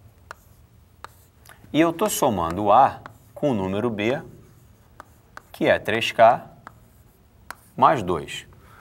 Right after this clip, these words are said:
Aqui eu tenho uma soma, uma soma e uma soma. A gente já discutiu isso antes, a gente já viu que entre somas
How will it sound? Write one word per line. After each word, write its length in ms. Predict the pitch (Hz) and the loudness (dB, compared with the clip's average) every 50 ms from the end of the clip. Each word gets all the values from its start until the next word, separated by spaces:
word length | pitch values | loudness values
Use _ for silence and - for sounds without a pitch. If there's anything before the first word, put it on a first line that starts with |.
| - - - | -20 -4 4
Aqui 240 | - 131 135 - - | 4 4 4 4 2
eu 80 | 131 - | 0 0
tenho 180 | - - 92 | 0 -4 -4
uma 160 | 95 104 131 139 | -2 -2 -2 -2
soma, 420 | - - - 175 185 196 185 156 | -2 0 2 2 2 2 2 0
uma 260 | 123 113 113 120 127 | 0 0 0 0 0
soma 380 | 123 - - 160 165 180 180 180 | 0 -2 -2 -2 -2 0 0 -2
e 40 | 175 | 0
uma 160 | 175 180 175 | 0 0 -2
soma. 480 | 175 - - 85 - - - - - - _ - - - - - - - | -2 -2 -4 -6 -6 -8 -12 -16 -18 -20 _ -20 -20 -20 -20 -20 -4 0
A 60 | 160 | 2
gente 240 | 170 208 233 226 - | 2 2 2 2 4
já 80 | 269 | 2
discutiu 480 | 254 196 - - - 190 - - - - | 2 2 0 -2 -2 -2 0 0 0 0
isso 220 | 143 - - 156 | 0 0 0 0
antes, 220 | 135 98 82 76 80 | 0 0 0 -2 -6
a 20 | |
gente 120 | 85 92 - | -4 0 2
já 100 | 117 113 | 2 2
viu 200 | 95 101 98 92 | 2 -2 -4 -6
que 320 | - - 92 82 76 - - - - - - _ - - | -4 -4 -4 -4 -4 -8 -12 -20 -20 -20 -20 _ -8 -2
entre 320 | 117 120 117 113 - 104 | -2 -2 0 0 -2 -4
somas 680 | 98 - - - 147 151 151 123 92 87 85 - - - | -2 -4 -2 0 2 2 2 0 -2 -6 -8 -10 -12 -14